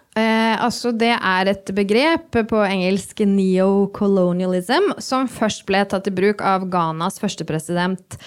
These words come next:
Kwame Nkrumah. Og det betegner rett og slett et stadium,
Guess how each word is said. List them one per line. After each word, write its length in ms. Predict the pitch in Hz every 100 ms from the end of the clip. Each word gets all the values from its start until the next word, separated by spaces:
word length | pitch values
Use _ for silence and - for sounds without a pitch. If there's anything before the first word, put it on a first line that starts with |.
| - - _
Kwame 640 | - 214 196 156 160 202 185
Nkrumah. 640 | 175 175 190 208 302 453 - - - - -
Og 340 | 240 247 277
det 140 | 220 226
betegner 640 | 277 - 226 190 180 220
rett 220 | 233 - -
og 80 | -
slett 320 | 226 294 -
et 160 | 220
stadium, 920 | - - 190 175 160 170 214 247 262